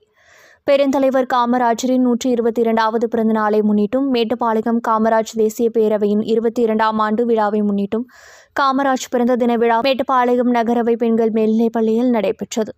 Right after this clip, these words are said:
தலைமை ஆசிரியர் இந்திரா தலைமை தாங்கினார். காமராஜ் தேசிய பேரவைத் தலைவர் ராஜகோபாலன் முன்னிலை வகித்தார். மேட்டுப்பாளையம் என் எஸ் வி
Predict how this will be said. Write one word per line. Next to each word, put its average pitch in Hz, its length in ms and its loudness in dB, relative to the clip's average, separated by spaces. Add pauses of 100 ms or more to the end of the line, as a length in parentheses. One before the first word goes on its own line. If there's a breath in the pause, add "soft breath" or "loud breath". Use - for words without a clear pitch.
(360 loud breath)
தலைமை 247 360 0
ஆசிரியர் 233 420 0
இந்திரா 226 340 2
தலைமை 214 400 -2
தாங்கினார். 202 460 -2 (180)
காமராஜ் 226 460 0
தேசிய 220 420 0
பேரவைத் 214 400 0
தலைவர் 214 280 0
ராஜகோபாலன் 220 840 -2
முன்னிலை 202 300 -2
வகித்தார். 196 380 -6 (360 soft breath)
மேட்டுப்பாளையம் 254 720 0
என் 233 240 0
எஸ் 254 220 -2
வி 254 80 2